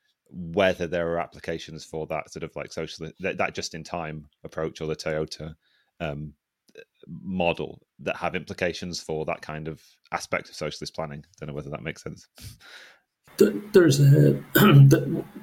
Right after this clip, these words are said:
Speaker 2: one of the, um, one of the things that, that Roger said to me is interesting in this discussion because, uh, just by, by way of contrast.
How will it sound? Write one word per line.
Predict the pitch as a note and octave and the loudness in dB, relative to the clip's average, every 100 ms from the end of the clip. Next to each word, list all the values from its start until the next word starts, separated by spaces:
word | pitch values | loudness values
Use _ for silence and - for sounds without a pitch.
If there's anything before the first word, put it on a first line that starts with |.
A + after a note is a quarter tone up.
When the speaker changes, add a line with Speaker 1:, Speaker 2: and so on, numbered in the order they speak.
| - | 6
Speaker 2:
one | E3+ | 8
of | E3+ D3+ | 8 10
the, | C#3+ C3+ | 10 10
um, | A#2+ A2+ G#2+ G2+ G2+ - | 8 6 6 4 2 2
one | C3+ C#3 | 6 6
of | C3+ | 6
the | A#2+ | 4
things | A2 G#2 | 4 2
that, | A2+ G#2+ | 0 0
that | A#2+ A2+ | -2 2
Roger | G#2+ G#2+ G#2+ | 2 2 -2
said | - G2 | -6 -8
to | A2+ | 0
me | C3+ | 2
is | A#2 G2 D#4 - - _ _ | 2 0 -10 -14 -20 _ _
interesting | B2 A2+ C3 A#2+ | -2 0 -2 -2
in | G#2 | -4
this | G#2 G2+ | -4 -6
discussion | A2 - G#2+ G#2 | -8 -8 -6 -6
because, | G#2 G#2+ - G#2+ G#2+ G#2 - - - - - _ | -6 -8 -6 -6 -4 -6 -10 -16 -20 -20 -20 _
uh, | G#2+ G2 | 0 2
just | C#3 C#3 | 2 4
by, | A2 | 6
by | A2 - B2 A2 | 6 2 0 2
way | G#2+ | 2
of | G2 | 0
contrast. | - A#2 C3 G#2 G2 - | 4 4 4 0 -2 -8